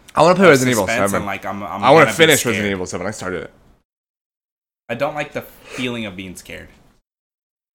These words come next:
Speaker 2: Really.
Speaker 1: Resident Evil two.
Speaker 2: Like, I don't know why people like it.
Speaker 1: I watched, uh,
Speaker 2: Is it like adrenaline?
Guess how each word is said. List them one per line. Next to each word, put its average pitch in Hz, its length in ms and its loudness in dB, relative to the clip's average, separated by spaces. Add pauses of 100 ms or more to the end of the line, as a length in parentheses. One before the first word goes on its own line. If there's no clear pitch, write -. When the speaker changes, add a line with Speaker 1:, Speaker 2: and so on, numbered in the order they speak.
(160)
Speaker 2:
Really. 80 240 -18 (340)
Speaker 1:
Resident 143 280 2
Evil 135 200 4
two. 127 280 0
Speaker 2:
Like, 110 100 -8
I 110 60 -4
don't 117 100 -6
know 120 80 -8
why 98 140 -8
people 95 280 -16
like 85 240 -18
it. - 60 -6
Speaker 1:
I 117 80 6
watched, 117 420 2
uh, 110 500 0
Speaker 2:
Is 90 80 -8
it - 20 -8
like 107 140 -8
adrenaline? 104 560 -14